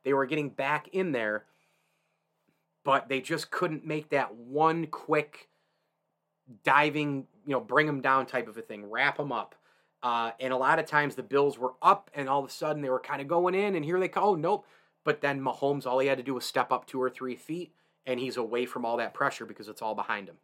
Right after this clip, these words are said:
Well, after that was happening, the Bills literally just, uh, the pass rush was not there, and they just gave everybody too much cushion. Travis Kelce and Tyreek Hill are probably gonna go to the Hall of Fame, right? I mean, Kelce for sure.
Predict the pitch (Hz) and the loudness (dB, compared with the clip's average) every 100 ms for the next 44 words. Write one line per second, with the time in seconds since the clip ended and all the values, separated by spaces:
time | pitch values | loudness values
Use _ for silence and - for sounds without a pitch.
0 | _ _ _ _ _ _ _ _ _ _ | _ _ _ _ _ _ _ _ _ _
1 | _ _ 127 120 117 - _ _ _ - | _ _ -2 0 0 -6 _ _ _ 0
2 | 147 147 127 135 147 120 120 113 - 107 | 2 2 2 4 2 0 -2 -2 -2 -6
3 | 107 101 117 104 131 131 123 - _ 113 | -8 -8 -8 4 6 6 2 -6 _ -4
4 | 127 127 123 117 113 - _ _ _ - | 2 2 2 -2 -8 -14 _ _ _ -20
5 | - _ _ _ _ - 135 120 - _ | -20 _ _ _ _ -2 0 0 -4 _
6 | _ _ _ _ _ _ - 123 123 139 | _ _ _ _ _ _ -18 -10 2 6
7 | 131 139 127 117 110 120 117 127 131 175 | 6 6 2 0 -6 -2 -2 -2 -4 -4
8 | - _ _ _ _ _ 123 123 120 117 | -8 _ _ _ _ _ -8 -6 -4 -6
9 | 120 120 - 120 117 - 120 120 120 107 | -6 -8 -8 -6 -6 -6 -6 -4 -4 -6
10 | 120 110 - 113 - - _ _ _ _ | -8 -8 -6 -8 -8 -16 _ _ _ _
11 | - 180 214 - 175 175 147 131 - 139 | 6 6 6 4 6 6 4 -2 0 2
12 | 135 - 135 127 - 120 120 127 123 123 | 0 -4 -4 -4 -2 -2 -2 -6 -4 -4
13 | 110 117 107 101 113 156 117 127 131 110 | -4 -4 -6 -8 -12 -10 -6 -6 -8 -12
14 | - 147 131 104 107 - 147 110 98 | -2 -2 -2 -8 -16 -12 -8 -8 -10